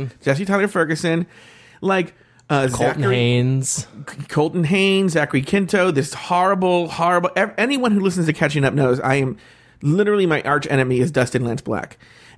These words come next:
Speaker 2: And his
Speaker 1: Oh.
Speaker 2: stupid, what?
Speaker 1: Oh, I mean, I was just thinking about Tom Daly, but go on.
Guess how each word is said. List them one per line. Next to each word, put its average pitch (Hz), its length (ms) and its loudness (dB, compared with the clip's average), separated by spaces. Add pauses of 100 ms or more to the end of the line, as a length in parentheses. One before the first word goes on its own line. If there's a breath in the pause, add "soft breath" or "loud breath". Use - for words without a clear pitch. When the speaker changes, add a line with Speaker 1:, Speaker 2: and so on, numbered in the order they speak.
Speaker 2:
And 147 120 0
his 143 180 0
Speaker 1:
Oh. 76 140 0
Speaker 2:
stupid, 190 720 -2 (200)
what? 127 380 -2 (760)
Speaker 1:
Oh, 95 240 0
I 101 100 -2
mean, 85 180 0
I 85 40 -2
was 90 140 -4
just 87 140 -6
thinking 82 180 -2
about - 140 -4
Tom 80 180 0
Daly, 78 240 -2
but - 140 0
go 80 80 2
on. 85 180 -2